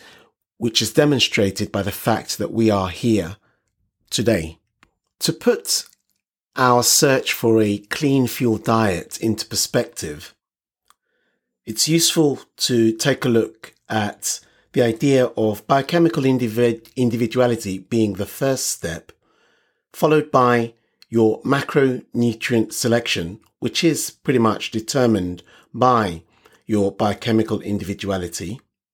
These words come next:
Then looking at how your fuel mix turns out, with my emphasis on a bit of keto-leaning diet, which ultimately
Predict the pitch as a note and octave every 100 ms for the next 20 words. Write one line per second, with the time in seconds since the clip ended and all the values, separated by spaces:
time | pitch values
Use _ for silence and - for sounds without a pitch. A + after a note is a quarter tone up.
0 | _ _ _ _ _ _ _ - D3+ F3
1 | F3 F3 - D3 - C#3+ C3+ B2 - B2
2 | C#3+ C#3 C3+ C3+ - _ B2+ - - -
3 | C#3+ A#2 G2+ - - - - G#2+ G2 F#2+
4 | G2 - - - _ _ _ _ _ _
5 | _ _ B2 G#2 C3+ C3+ - B2 A#2+ -
6 | B2+ A2 - B2 A2+ - A#2+ - A2 -
7 | - A#2+ C3+ A2+ A2 C3+ B2 G#2 F2+ -
8 | F#2 F2 G2 - - - - - C#3+ -
9 | E3+ E3+ - G#2+ F#2 G2 A2+